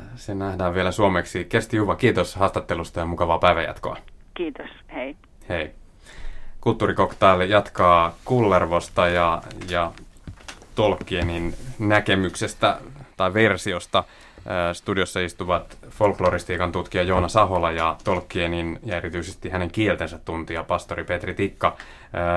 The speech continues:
Speaker 1: Öm, tässä on julkaistu siis myös kaksi versiota Tolkienin Kalevalaa käsittelevästä esseestä, ja hän,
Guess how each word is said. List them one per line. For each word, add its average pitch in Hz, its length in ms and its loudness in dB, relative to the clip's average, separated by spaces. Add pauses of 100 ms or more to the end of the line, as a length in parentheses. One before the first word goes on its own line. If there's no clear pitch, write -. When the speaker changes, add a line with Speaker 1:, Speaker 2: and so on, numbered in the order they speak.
Speaker 1:
Öm, 87 240 -2 (520)
tässä 107 440 4 (920)
on 101 180 0
julkaistu 110 440 2
siis 87 260 -4
myös 107 240 2
kaksi 98 500 2 (120)
versiota 90 500 0
Tolkienin 87 560 -2
Kalevalaa 85 440 4
käsittelevästä 80 600 -6
esseestä, 101 640 -2
ja 82 100 -2
hän, 92 240 0